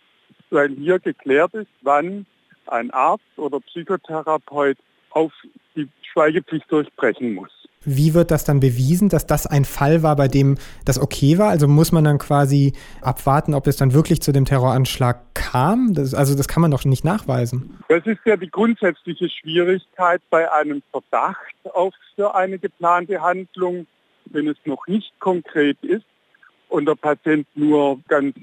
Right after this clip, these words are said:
Speaker 1: allgemein eine solche Überlegung äußert, dann darf auch die Polizei unsererseits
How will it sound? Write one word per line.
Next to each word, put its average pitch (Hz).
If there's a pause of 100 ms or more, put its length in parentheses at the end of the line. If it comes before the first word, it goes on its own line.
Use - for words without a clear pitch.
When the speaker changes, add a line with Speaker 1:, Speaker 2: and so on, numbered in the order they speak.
(400)
Speaker 1:
allgemein 175 (220)
eine 143
solche 147
Überlegung 147
äußert, 156 (180)
dann 156
darf 151 (240)
auch 165 (160)
die 170
Polizei 160
unsererseits 156